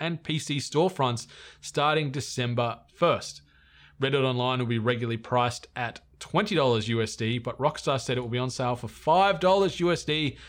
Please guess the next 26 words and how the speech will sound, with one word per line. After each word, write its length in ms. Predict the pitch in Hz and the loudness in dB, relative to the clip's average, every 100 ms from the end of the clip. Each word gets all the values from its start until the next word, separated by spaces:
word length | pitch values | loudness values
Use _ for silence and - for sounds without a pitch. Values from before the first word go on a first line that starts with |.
| - - | -20 -20
from 200 | - 151 | -4 0
its 140 | 151 - | 0 0
launch 400 | 135 143 135 - | 2 2 2 -4
on 160 | 123 120 | -4 -4
December 300 | 110 131 113 | -4 -4 0
one 360 | 127 170 160 117 | 2 2 0 2
right 280 | 139 143 | 2 2
through 240 | - 131 123 | 0 0 0
till 180 | - 107 | -2 -6
February 460 | - 127 123 123 | -2 -2 0 -2
fifteen, 520 | 120 120 - 110 101 | -4 -10 -8 -8 -10
twenty 300 | 98 110 95 | -10 -10 -12
twenty-one. 680 | 90 - 101 87 92 123 98 - - - - - - - | -12 -12 -12 -10 -4 -4 -4 -10 -18 -16 -16 -18 -18 -2
Those 220 | 135 135 | 0 0
who 60 | 123 | 0
purchase 380 | 131 123 123 | 2 2 0
the 140 | 113 123 | -4 -4
online 400 | 117 120 131 123 | -2 0 0 0
game 240 | 131 127 | -2 -2
will 80 | 120 | -2
also 320 | 104 147 - | 0 0 0
have 180 | 120 120 | -2 0
the 100 | 113 | 0
option 240 | 113 - 113 | -2 -2 -8
to 60 | |
purchase 380 | - 120 113 113 | 0 0 0 -6